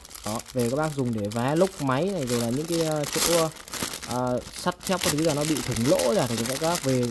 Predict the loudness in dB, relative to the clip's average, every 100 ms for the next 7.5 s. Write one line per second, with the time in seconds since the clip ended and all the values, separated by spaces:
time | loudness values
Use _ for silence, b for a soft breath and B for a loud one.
0 | 0 0 0 0 0 0 -2 -4 -10 -14
1 | -10 -4 2 4 6 4 4 2 0 -6
2 | -10 -4 0 2 4 4 4 6 6 6
3 | 6 4 -2 -2 0 0 -2 -2 -2 -4
4 | -4 0 0 2 0 -2 0 0 0 -2
5 | -2 -4 -4 -4 -4 -4 -4 -2 -2 -2
6 | 0 2 2 2 -2 -2 -4 -2 -4 -4
7 | -6 -4 -2 -2